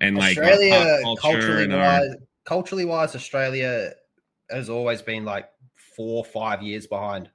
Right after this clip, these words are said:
Speaker 2: America. So whatever
Speaker 1: Okay.
Speaker 2: dumb shit you were doing four years ago, we'll do four years now.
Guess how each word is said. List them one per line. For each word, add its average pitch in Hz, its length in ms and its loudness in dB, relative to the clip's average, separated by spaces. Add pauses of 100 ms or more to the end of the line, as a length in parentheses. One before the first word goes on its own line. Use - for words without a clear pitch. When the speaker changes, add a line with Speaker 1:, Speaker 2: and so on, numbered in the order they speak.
Speaker 2:
America. 95 480 -10 (800)
So - 160 -16
whatever 120 320 -2
Speaker 1:
Okay. 107 480 0
Speaker 2:
dumb 120 180 -4
shit 107 280 -8
you 110 160 -8
were 113 60 -8
doing 110 220 -8
four 107 200 -8
years 101 240 -8
ago, 101 340 -8 (500)
we'll 110 120 -8
do 101 160 -10
four 104 240 -10
years 98 240 -8
now. 92 240 -10